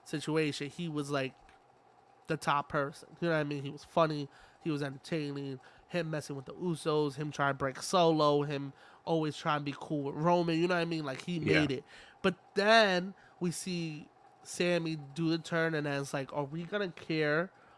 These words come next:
Speaker 1: about the bloodline after this?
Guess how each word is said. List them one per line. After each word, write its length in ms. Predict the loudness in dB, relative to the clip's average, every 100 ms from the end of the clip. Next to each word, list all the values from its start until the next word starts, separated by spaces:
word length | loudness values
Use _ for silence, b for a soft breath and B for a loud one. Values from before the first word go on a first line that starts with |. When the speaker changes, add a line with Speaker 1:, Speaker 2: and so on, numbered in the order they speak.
| 0
Speaker 1:
about 720 | 2 2 4 8 10 10 8 2 _ _ -2
the 220 | 4 4
bloodline 680 | 4 2 4 4 4 4 4
after 380 | 2 0 -4 -6
this? 500 | -6 -14 -18 -20